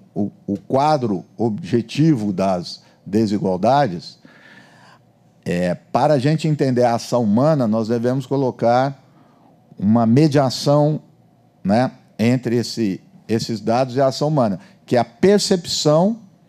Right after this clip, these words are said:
né, que a, que as pessoas têm, que os grupos têm, dessa desigualdade, né? Quer dizer, é a, é a percepção, né, que formata, que in-, informa, é, as pessoas no,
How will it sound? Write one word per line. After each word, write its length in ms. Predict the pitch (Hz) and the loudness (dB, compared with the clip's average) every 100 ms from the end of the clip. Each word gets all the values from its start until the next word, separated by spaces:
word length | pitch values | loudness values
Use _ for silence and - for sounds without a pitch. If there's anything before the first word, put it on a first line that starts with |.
| - _ _ _ _ _ _ _ _ | -20 _ _ _ _ _ _ _ _
né, 220 | 101 110 123 | -2 -2 0
que 60 | |
a, 80 | 101 - _ - | -4 -6 _ -4
que 80 | |
as 100 | - | -2
pessoas 460 | - 113 - 123 - | 0 0 2 0 -2
têm, 360 | - 127 143 175 | 2 4 4 2
que 120 | 131 | 0
os 80 | 98 | 0
grupos 400 | 123 120 123 - | -2 -4 -10 -6
têm, 480 | 131 135 170 202 - - _ _ _ _ | 0 2 2 0 -6 -20 _ _ _ _
dessa 520 | 95 90 139 156 - | -6 0 2 2 -2
desigualdade, 960 | 156 156 151 156 170 147 85 78 - _ _ _ _ _ _ _ - | -2 0 0 0 -2 -2 -6 -10 -16 _ _ _ _ _ _ _ -14
né? 280 | 85 92 101 _ - | -8 -8 -8 _ -18
Quer 80 | 90 | -12
dizer, 140 | 87 | -4
é 60 | 92 | -2
a, 100 | - - | -2 -4
é 80 | 107 | -4
a 80 | 98 | -2
percepção, 840 | 135 127 147 139 - 131 139 170 - - - _ _ - | 0 0 -2 -4 -2 0 0 -2 -6 -20 -20 _ _ -8
né, 260 | 92 104 127 - _ - | -2 -2 -2 -10 _ -4
que 420 | 113 131 147 - _ _ - | 0 2 0 -4 _ _ -20
formata, 960 | - - 156 143 117 117 139 - 156 | -16 -2 0 2 2 2 2 0 -2
que 200 | 160 - | -2 0
in-, 220 | 113 107 - - _ - | 2 2 -2 -20 _ 0
informa, 800 | 135 139 - 131 131 143 170 202 - - _ _ _ _ _ _ | 0 2 2 4 4 2 0 0 -8 -20 _ _ _ _ _ _
é, 480 | - 87 90 87 85 - | -8 -6 -2 -4 -4 -4
as 160 | 113 - | -4 0
pessoas 540 | 139 131 - 143 151 | -2 0 2 2 2
no, 80 | 147 | 0